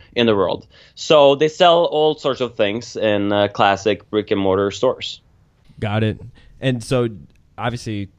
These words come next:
Speaker 2: you know, you and I, um, I, I'm sure you've used GameStop for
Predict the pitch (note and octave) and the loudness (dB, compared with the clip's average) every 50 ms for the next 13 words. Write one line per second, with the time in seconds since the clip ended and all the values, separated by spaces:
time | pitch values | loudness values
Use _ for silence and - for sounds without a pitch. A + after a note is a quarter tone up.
0 | _ _ G#2+ A2+ G2 F#2+ F#2 G2 G#2 A2+ A#2 A2+ A2 G#2+ G#2+ G2 F#2+ F#2+ D2+ - | _ _ -12 -10 -8 -8 -8 -6 -6 -4 -4 -4 -4 -4 -4 -6 -6 -8 -10 -10
1 | - - F#2+ F2+ F#2 F2+ E2 D#2+ D#2+ - - _ _ _ _ _ - - G#2+ - | -12 -14 -12 -10 -10 -10 -10 -12 -14 -18 -20 _ _ _ _ _ -14 -12 -12 -12
2 | - - G2+ G#2 G#2 - - - A2 G#2+ G2+ G#2 G2 F#2+ - - G2+ G#2 G2+ F#2+ | -10 -10 -10 -10 -10 -10 -8 -6 -6 -4 -4 -6 -8 -10 -12 -10 -10 -8 -8 -10
3 | - - G2 G2 G2 G2 - - G2+ F#2 F2+ - - - G#2 G2 F#2 F#2 F#2+ | -10 -8 -8 -8 -8 -8 -8 -8 -8 -8 -8 -10 -10 -8 -6 -6 -6 -6 -8